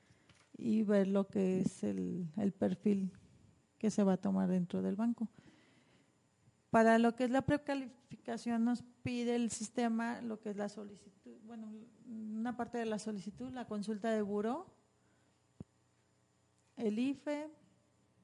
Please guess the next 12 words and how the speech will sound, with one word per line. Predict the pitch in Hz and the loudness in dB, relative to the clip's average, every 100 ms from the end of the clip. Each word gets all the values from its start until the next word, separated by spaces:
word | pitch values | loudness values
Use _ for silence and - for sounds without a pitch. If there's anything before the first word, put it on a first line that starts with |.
| _ _ _ _ _ _ _ _ _ _ - - | _ _ _ _ _ _ _ _ _ _ -20 -18
comprobante | 233 214 208 220 214 240 | -8 -6 -2 -2 0 -2
de | |
domicilio, | 233 220 214 - 220 233 277 294 _ - _ _ _ _ _ _ | -2 -2 -6 -8 -10 -8 -10 -14 _ -20 _ _ _ _ _ _
que | - 214 | -10 -6
no | 214 208 | -4 -4
debe | 214 214 214 | -4 -4 -6
ser | - 208 208 190 190 | -6 -4 -4 -8 -8
mayor | 220 208 208 | -8 -6 -6
a, | 208 202 190 - _ _ _ _ _ _ | -6 -8 -10 -14 _ _ _ _ _ _
a | 202 | -10
un | 196 202 | -6 -4
mes, | 226 254 - | -4 -4 -8